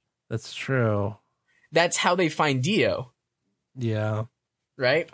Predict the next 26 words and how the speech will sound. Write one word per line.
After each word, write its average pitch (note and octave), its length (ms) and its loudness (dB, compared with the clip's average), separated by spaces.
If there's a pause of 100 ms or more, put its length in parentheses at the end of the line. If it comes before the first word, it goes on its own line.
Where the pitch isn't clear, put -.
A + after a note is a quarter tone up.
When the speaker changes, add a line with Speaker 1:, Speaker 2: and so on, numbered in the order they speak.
(140)
Speaker 1:
Punch A2 260 -4
a B2+ 40 -10
camera, D#3+ 340 6
Speaker 2:
You D#3 80 4
know, C3+ 100 2
Speaker 1:
see C#3 80 2
a D3+ 60 4
naked E3 360 2
man. G#2+ 300 0 (380)
<laughs> - 380 -20
Speaker 2:
we, E3 200 2 (560)
<laughs> - 540 -6
we F3 120 2
didn't A3+ 300 2
get G#3+ 180 4
naked F#3 320 2
pictures F#3 340 2
of B2+ 120 0
Angelo. A#2+ 640 0 (1000)
Speaker 1:
<laughs> - 0 - (1300)
Speaker 2:
That's F3+ 260 -2
all F#3 220 4
I'm E3 120 2
gonna C3+ 200 0
say. B2+ 400 -2 (180)
Speaker 1:
Oh, B2+ 500 -2